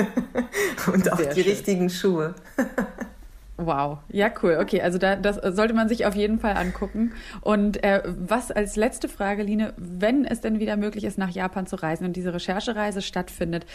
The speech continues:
Speaker 2: was sind die Orte, die du dir auf jeden Fall angucken möchtest?
Speaker 1: Also wir werden ja als erstes, äh, in Tokio sein. Da möchte ich, wie gesagt, auf jeden Fall ins Hokusai-Museum.
Speaker 2: Mhm.
Speaker 1: Dann geht es nach Kyoto,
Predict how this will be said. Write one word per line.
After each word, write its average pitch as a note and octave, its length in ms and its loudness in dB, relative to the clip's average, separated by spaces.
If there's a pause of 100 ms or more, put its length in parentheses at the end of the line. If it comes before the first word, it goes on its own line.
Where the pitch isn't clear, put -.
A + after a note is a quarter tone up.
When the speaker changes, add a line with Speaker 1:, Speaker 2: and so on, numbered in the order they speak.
(260)
Speaker 2:
was G#3+ 180 0
sind B3 200 0
die A#3+ 120 -2
Orte, A#3 460 2
die A3 120 0
du G#3+ 100 0
dir G3+ 260 0
auf - 100 -6
jeden F#3+ 280 -2
Fall A#3 380 -4
angucken A3+ 440 -2
möchtest? A#3+ 540 -8 (920)
Speaker 1:
Also F3+ 460 2
wir F3+ 200 2
werden F#3 180 2
ja F#3 80 2
als F3+ 100 -2
erstes, F#3 480 -2
äh, F3 500 -2
in E3 100 -4
Tokio A#3 420 -2
sein. G3 380 0 (200)
Da E3 140 -4
möchte E3+ 280 -6
ich, F3 120 -10
wie F3 80 -2
gesagt, E3 320 -4
auf D#3+ 100 -8
jeden E3 220 -4
Fall F3 180 -6
ins E3+ 240 -4
Hokusai-Museum. F3+ 840 0 (240)
Speaker 2:
Mhm. G3 240 2
Speaker 1:
Dann G3+ 240 4
geht G3 180 0
es F3+ 180 -4
nach F3 240 -2
Kyoto, G3+ 640 -2